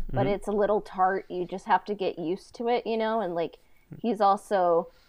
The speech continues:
Speaker 1: a sentinel with a yellow lightsaber, so, like, lemon is yellow,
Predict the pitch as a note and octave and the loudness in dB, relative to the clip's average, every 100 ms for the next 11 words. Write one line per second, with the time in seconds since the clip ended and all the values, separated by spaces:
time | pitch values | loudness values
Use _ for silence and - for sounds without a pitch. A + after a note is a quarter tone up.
0 | _ - G#3 - G3 G3+ A3 G#3+ G#3 G#3+ | _ -4 -4 -4 -6 -4 -4 -2 -2 -2
1 | G#3 F#3 F3 F3 F3 F3 D#3+ D#3+ F3 G3+ | -4 -6 -4 -2 2 2 2 0 0 -2
2 | - A#3 A3 G#3 A3 - - E3 D#3 D#3+ | -2 -2 0 -2 -4 -6 -4 -2 0 -4
3 | - _ _ _ - D#3+ C#3+ - - _ | -8 _ _ _ -10 -8 -8 -10 -20 _
4 | _ F3 F3 E3 E3+ D#3 D#3+ E3 _ _ | _ -4 -2 -2 -2 -4 -6 -10 _ _
5 | - E3 - E3+ D3+ D#3 D3 D#3 | -8 -8 -4 -4 0 0 0 -2